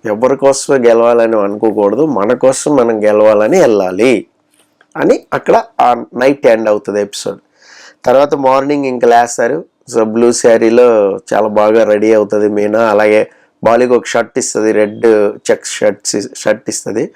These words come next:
So, అక్కడ ఒక చిన్న ఫన్, ఆ, ఏమి, ఆ, "ఏం వేసుకోమంటావు?" అంటే, "పెగ్, పెగ్ మాత్రం వేసుకోవద్దు, ఏది వేసుకుందా?" అని ఒక సెటర్ వేస్తది మీనా.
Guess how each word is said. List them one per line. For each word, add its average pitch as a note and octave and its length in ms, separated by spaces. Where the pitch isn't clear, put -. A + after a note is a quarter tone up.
So, - 140
అక్కడ A#2+ 360
ఒక A#2+ 680
చిన్న C3 260
ఫన్, A#2+ 280
ఆ, A2+ 260
ఏమి, A#2+ 360
ఆ, A2 640
"ఏం C3 160
వేసుకోమంటావు?" A#2+ 800
అంటే, B2 540
"పెగ్, B2 340
పెగ్ B2 200
మాత్రం C#3 420
వేసుకోవద్దు, B2 680
ఏది A#2+ 500
వేసుకుందా?" A2 480
అని B2 180
ఒక - 120
సెటర్ A#2 340
వేస్తది G2+ 380
మీనా. G2 300